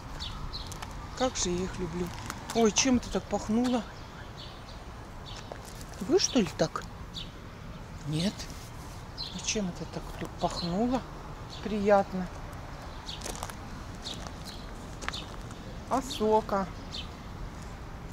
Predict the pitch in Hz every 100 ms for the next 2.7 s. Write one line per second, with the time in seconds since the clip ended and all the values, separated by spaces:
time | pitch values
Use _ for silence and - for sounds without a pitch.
0 | - - - - - - - 214 - 208
1 | 214 208 196 170 175 - - - - -
2 | 185 180 170 180 175 170